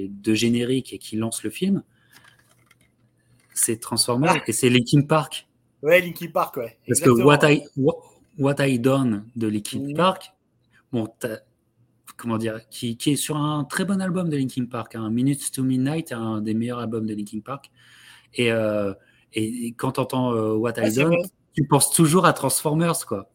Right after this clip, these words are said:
Speaker 2: C'est vrai, c'est vrai, c'est vrai, c'est
Speaker 1: Tu
Speaker 2: vrai.
Speaker 1: penses toujours à Transformers. Et d'ailleurs, il l'a redite parce qu'ils choisiront encore Linkin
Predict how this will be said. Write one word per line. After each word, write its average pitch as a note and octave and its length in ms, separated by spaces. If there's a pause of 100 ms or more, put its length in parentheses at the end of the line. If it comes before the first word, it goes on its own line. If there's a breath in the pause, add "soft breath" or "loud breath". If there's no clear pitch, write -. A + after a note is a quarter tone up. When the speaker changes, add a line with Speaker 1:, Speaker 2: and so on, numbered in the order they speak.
Speaker 2:
C'est - 80
vrai, C4+ 280
c'est G3+ 160
vrai, A#3 180
c'est F3 160
vrai, E3+ 160
c'est - 120
Speaker 1:
Tu D#3 60
Speaker 2:
vrai. - 20
Speaker 1:
penses C#3+ 180
toujours D3+ 180
à D3+ 60
Transformers. D#3 320
Et C3+ 80
d'ailleurs, F3 480
il B2+ 120
l'a B2+ 160
redite F3+ 340
parce B2+ 160
qu'ils A#2+ 240
choisiront C#3 380
encore D3+ 240
Linkin C#3 240